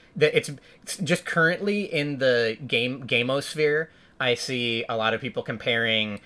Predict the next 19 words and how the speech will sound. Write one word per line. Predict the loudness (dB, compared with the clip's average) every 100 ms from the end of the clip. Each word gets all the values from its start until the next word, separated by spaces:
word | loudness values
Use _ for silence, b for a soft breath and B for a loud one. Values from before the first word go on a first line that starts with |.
| b -10
using | -2 0 2 0 0
Baldur's | 0 0 2 0 0
Gate | 0 0 0
<laughs> | -10
specifically | -2 -2 -2 0 0 2 0 0 0
as, | 2 2 2
like, | 2 2 2 -6 B B B
a, | 6 8 8 4 0 0
um, | 2 4 2 0 -12 _ -12
value | 0 2 2 2 0 0 0
proposition, | 0 0 0 -4 -4 -4 -2
kind | 0 2
of | 0
like | 0
a | 2 2 0 -2
ti-, | -2
as, | 2 0 0
like, | -2
a, | 0 0